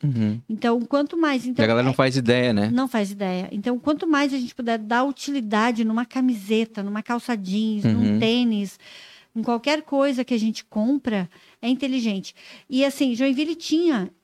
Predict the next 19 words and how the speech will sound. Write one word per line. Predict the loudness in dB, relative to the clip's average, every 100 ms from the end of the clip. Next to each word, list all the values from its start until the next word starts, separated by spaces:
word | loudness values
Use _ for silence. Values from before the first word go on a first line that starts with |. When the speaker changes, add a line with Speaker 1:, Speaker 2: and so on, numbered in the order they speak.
| _
Speaker 2:
tinha, | -6 0 2 4 2 -2
há | -4
uns | -2 -2
anos | -4 -6
atrás, | -6 -4 -4
um | -6
preconceito | -8 -8 -6 -6 -4 -2
muito | -4 -4
grande | -2 0 -2
com | -4 -6
bazar, | -6 -4 -2 0 -2
com | -6 -8
brechó. | -8 -6 -6 -6 -2
Speaker 1:
Uhum. | 0 2 2 0
Speaker 2:
O |
Joinvilense | 0 0 0 -2 -4 -6
mudou. | -8 -4 -6 -8 _ _ _ _ -6
Speaker 1:
<laughs> | 0
Hoje | 4